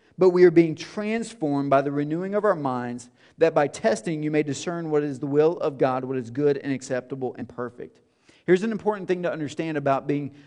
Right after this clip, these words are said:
not conformed to the pattern of this world, but being transformed by the renewal of your mind. Baptism is God now on a daily process, because again, as you look at this in the original text, making disciples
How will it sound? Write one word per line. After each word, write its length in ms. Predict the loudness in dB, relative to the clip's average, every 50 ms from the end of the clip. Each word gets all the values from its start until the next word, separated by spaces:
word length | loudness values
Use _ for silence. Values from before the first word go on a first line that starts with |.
| _ _ -10
not 380 | -4 0 4 4 4 4 2 -2
conformed 460 | -4 -4 -2 0 0 0 0 0 -2
to 80 | -4
the 60 | -4 -4
pattern 260 | -4 -4 -4 -4 -6
of 40 | -8
this 160 | -10 -8 -4
world, 320 | 0 2 2 2 2 2
but 140 | 0 -2 0
being 220 | 0 -2 -2 -2
transformed 840 | -6 -12 -10 -8 -6 -4 -4 -6 -6 -8 -6 -4 -2 -2 -2 -2 0
by 160 | 0 0 0
the 80 | 0 -2
renewal 380 | -4 -4 -2 -2 0 0 0
of 100 | 0 -2
your 100 | -4 -6
mind. 440 | -4 -4 -6 -8 -8 -12 -14 -16 -18 _ _ _ _ _ _ _ _ _ _ _ _ _ _ -2
Baptism 680 | 4 6 6 6 6 2 2 2 2 4 2 0 -2 -2
is 240 | -2 -2 -2 -2 0
God 420 | 0 0 0 2 0 -2 -2 -6 -12 -18 _ _ _ -6
now 400 | -2 0 2 2 2 2 2 2
on 160 | 2 2 2 2
a 100 | 2 0
daily 720 | -2 -4 2 2 4 4 4 2 2 -2 -2 -2 -2 -4
process, 800 | -6 -8 -6 -2 -2 0 0 0 -2 -2 -4 -4 -4 -4 -4 -2
because 300 | -2 0 0 0 -2 0
again, 200 | 0 0 0 0
as 140 | 0 0
you 160 | 0 -2 0 0
look 240 | 0 -2 -2 -2
at 80 | -4 0
this 220 | 0 0 0 0
in 80 | -4 -4
the 80 | -2 2
original 400 | 4 4 4 2 2 -6 -6 -6
text, 500 | -2 0 0 2 0 0 -2 -10 -18 -20 _ _ _ _ _ _ _ _ _ _ _ _ -8 -6
making 500 | -2 2 4 6 6 6 4 2 0 2
disciples 920 | 0 0 0 0 2 2 2 2 0 0 0 0 0 0 -4 -6 -14 -20